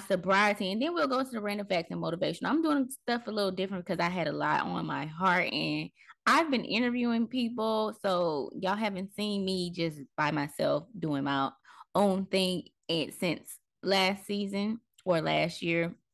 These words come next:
which wasn't that long ago, y'all. I'm talking like it was months ago. But I started this podcast in October, and I started with myself, and I decided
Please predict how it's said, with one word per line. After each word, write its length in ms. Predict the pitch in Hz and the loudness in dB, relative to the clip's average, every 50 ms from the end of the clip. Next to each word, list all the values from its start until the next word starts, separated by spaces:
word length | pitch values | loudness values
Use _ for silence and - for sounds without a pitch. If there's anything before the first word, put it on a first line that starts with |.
| _ _ _ _ _ _ _ _ _ - | _ _ _ _ _ _ _ _ _ -4
which 240 | 214 185 170 - - | -2 -2 -2 -2 0
wasn't 300 | 175 175 170 170 156 143 | 0 0 0 0 -2 -2
that 180 | 139 127 - 123 | -2 -2 -2 -2
long 260 | 131 131 127 127 123 | -4 -4 -6 -6 -6
ago, 300 | 123 - - - - - | -6 -6 -4 -4 -4 -4
y'all. 320 | - - 85 82 82 - | -4 -4 -4 -4 -4 -4
I'm 100 | 175 160 | -4 -6
talking 380 | 160 - - 131 - - - - | -6 -8 -10 -10 -10 -10 -10 -10
like 320 | - - - - - - _ _ _ _ - | -8 -10 -12 -12 -14 -18 _ _ _ _ -10
it 100 | 143 131 | -8 -8
was 200 | 202 196 - - | -8 -10 -12 -12
months 260 | - - - - - | -12 -12 -12 -14 -14
ago. 240 | - - - - - _ _ - - - - - - | -14 -12 -12 -12 -12 _ _ -12 -6 -6 -4 2 4
But 80 | 214 | 6
I 100 | 220 240 | 6 6
started 300 | 233 - 247 247 254 233 226 | 6 6 6 6 6 6 4
this 140 | 220 226 | 2 2
podcast 440 | - 214 196 190 190 - 180 175 175 | 2 4 4 4 4 2 0 0 0
in 120 | - 165 151 | 0 -2 -2
October, 520 | 147 151 - - 170 156 147 147 151 143 | -2 -2 -2 0 0 0 0 0 -2 -4
and 300 | - - 156 156 147 147 | -4 -2 -2 -2 -2 -2
I 80 | 151 170 | -4 -4
started 340 | - - 175 165 156 120 | -4 -4 -2 -2 0 0
with 120 | 110 135 131 | -2 -4 -4
myself, 420 | 143 156 165 - - 160 147 147 - | -6 -8 -8 -6 -4 -4 -2 -2 -2
and 280 | 156 151 147 139 - - _ - | -2 -2 -2 -2 -4 -4 _ 0
I 280 | 160 156 156 170 165 | 2 4 4 4 2
decided 640 | 170 - 175 165 - - 160 160 160 160 160 - | 0 -2 -6 -8 -4 -2 -2 0 0 -2 -4 -6